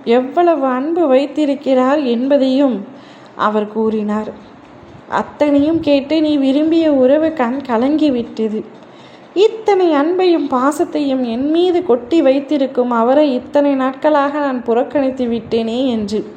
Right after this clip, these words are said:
புறக்கணித்தது போதும், இன்று நானே அவரிடம் சென்று பேசுகிறேன் என்று கூறினாலும் அந்த உறவுக்கு உன் அருகில் வந்து பேசுவதற்கு சற்று பயமாக இருக்கின்றது.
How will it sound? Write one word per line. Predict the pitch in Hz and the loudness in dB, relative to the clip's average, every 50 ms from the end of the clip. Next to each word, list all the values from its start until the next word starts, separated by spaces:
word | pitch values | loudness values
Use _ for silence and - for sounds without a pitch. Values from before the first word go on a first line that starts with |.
| - - - - - - - - - - - - - - - - - - - - - - - - - - - - - - - - | -20 -20 -20 -20 -20 -20 -20 -20 -20 -20 -20 -20 -20 -20 -20 -20 -20 -20 -20 -20 -20 -20 -20 -20 -20 -20 -20 -20 -20 -20 -8 -2
புறக்கணித்தது | 240 247 262 285 285 285 302 277 247 220 208 - 214 185 190 190 - | 2 2 4 2 2 0 -2 -2 -2 -2 -4 -4 -4 -4 -4 -4 -4
போதும், | 220 208 208 233 220 226 - - - - - - - - - | -2 -2 -2 -2 -2 -4 -8 -10 -14 -20 -20 -20 -20 -10 -4
இன்று | 302 381 415 392 370 370 | -2 0 0 0 0 0
நானே | 277 247 226 226 247 294 330 370 440 440 392 | -2 -2 -2 -2 -2 0 0 0 0 0 0
அவரிடம் | 359 320 311 294 294 294 294 285 285 | 2 2 2 2 2 2 0 0 0
சென்று | - 294 277 262 247 254 254 | 0 0 0 0 0 0 0
பேசுகிறேன் | 254 240 233 254 285 285 302 294 262 269 247 254 254 277 302 294 | 0 0 0 0 0 0 -2 -2 0 0 0 2 0 0 0 -2
என்று | 233 220 233 240 240 247 247 | -2 -2 -2 -2 -2 -4 -4
கூறினாலும் | 240 233 240 262 269 277 269 254 247 226 226 233 254 247 220 214 - - - - - - - - - - - | -4 -2 0 2 2 2 2 0 0 0 0 0 0 -2 -2 -6 -12 -16 -20 -20 -20 -20 -20 -20 -20 -10 -4
அந்த | - 302 330 320 294 269 | -2 0 2 2 2 2
உறவுக்கு | 247 240 240 262 285 311 302 - - - 254 247 226 | 4 4 4 4 2 2 -2 -4 -4 -4 -2 -2 -2
உன் | 214 208 208 214 | -2 -2 -2 0
அருகில் | 208 208 208 240 269 277 254 233 | 0 2 2 2 2 0 0 0
வந்து | 214 202 208 202 202 208 | -2 -2 -2 -2 -2 -2
பேசுவதற்கு | 208 196 190 226 226 - 254 233 220 196 190 190 - - 202 | -4 -4 -4 -4 -4 -2 -2 0 0 0 0 -2 -2 -4 -4
சற்று | - - 190 202 - 190 185 | -2 -2 -2 -2 -4 -4 -2
பயமாக | 190 185 190 202 220 226 240 226 220 226 233 262 | 0 0 0 0 -2 -2 -2 -2 -4 -2 -2 -2
இருக்கின்றது. | 262 233 196 185 190 185 - - 196 196 196 196 196 196 202 196 | -2 0 -2 -2 -4 -4 -6 -6 -6 -6 -4 -4 -4 -4 -4 -6